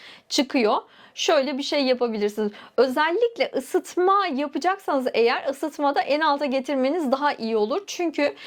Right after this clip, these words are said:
fizikte bir kanun vardır. Isınan hava yükselir diye.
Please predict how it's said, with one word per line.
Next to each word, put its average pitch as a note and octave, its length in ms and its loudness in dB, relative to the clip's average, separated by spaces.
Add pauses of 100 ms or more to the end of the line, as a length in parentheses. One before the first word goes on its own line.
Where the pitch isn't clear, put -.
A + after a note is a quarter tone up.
(160)
fizikte C4 420 2
bir C#4 80 -2
kanun C#4 380 -2
vardır. G#3+ 280 0
Isınan B3+ 500 -2
hava B3 220 0
yükselir A#3+ 680 0
diye. D4 220 0